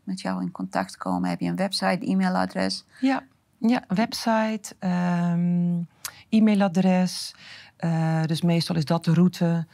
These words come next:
Speaker 1: Kan je het
Speaker 2: Eh,
Speaker 1: benoemen? Je, wat is je e-mailadres?
Speaker 2: Eh, mijn e-mailadres is merel at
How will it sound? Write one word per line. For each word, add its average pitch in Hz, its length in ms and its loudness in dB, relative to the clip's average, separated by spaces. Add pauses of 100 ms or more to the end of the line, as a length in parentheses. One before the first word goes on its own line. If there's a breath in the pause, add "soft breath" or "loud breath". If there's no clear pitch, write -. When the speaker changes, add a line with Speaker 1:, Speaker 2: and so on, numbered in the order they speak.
(100)
Speaker 1:
Kan 214 140 -2
je 208 60 -2
het - 100 0
Speaker 2:
Eh, - 60 -12
Speaker 1:
benoemen? 233 480 -2
Je, 190 320 -4
wat 196 160 -4
is 196 120 -4
je 208 60 -6
e-mailadres? 214 640 -6
Speaker 2:
Eh, 196 300 2
mijn 190 240 4
e-mailadres 185 680 0
is 175 160 -2
merel 233 800 2 (460 loud breath)
at - 440 -4